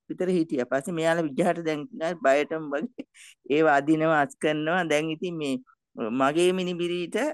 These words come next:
<laughs> මේ එහෙම කන්නේ නැහැ. මෙයා ඉතින් අත් දෙක මේ, මේ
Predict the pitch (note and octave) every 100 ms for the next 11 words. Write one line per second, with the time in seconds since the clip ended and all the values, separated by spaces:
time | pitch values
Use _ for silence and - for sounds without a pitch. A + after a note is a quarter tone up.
0 | - F3 F#3 C#3 C#3+ F3+ E3 D#3 C#3+ _
1 | _ - D#3+ F#3 F#3+ F3 F3 G#3 F#3+ E3+
2 | F3+ F#3 G3+ G3 E3 C#3 D#2 C#3+ D3+ F3
3 | E3+ D3+ _ _ C#3 C3+ B2 _ - B2+
4 | B2